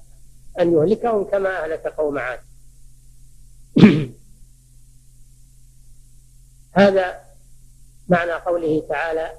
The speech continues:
"ولقد مكناهم في ماء مكناكم فيه". وقال في اليهود: <clears throat> "وكانوا من قبل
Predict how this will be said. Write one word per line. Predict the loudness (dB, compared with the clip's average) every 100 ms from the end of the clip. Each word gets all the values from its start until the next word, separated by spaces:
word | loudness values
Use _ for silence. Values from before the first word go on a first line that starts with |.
| -8
"ولقد | -6 -4 -6 -10
مكناهم | -10 -8 -6 -4 -4 -6 -8
في | -4 -2
ماء | -2 -6 -6
مكناكم | -8 -8 -6 -4 -4 -6 -12
فيه". | -20 -20 -20 -20 -20 -20 -20 -20 -20 -4
وقال | 0 0 0 -2 -2
في |
اليهود: | -2 0 0 0 -2 -10 -20 -20 -20 -20 -20 -20 -20 -20 -20 -20 -20 -20 -6 2 4
<clears throat> | 4 -2 -6
"وكانوا | -4 -2 -4 -2
من | -2 -2
قبل | -4 -4 -4 -4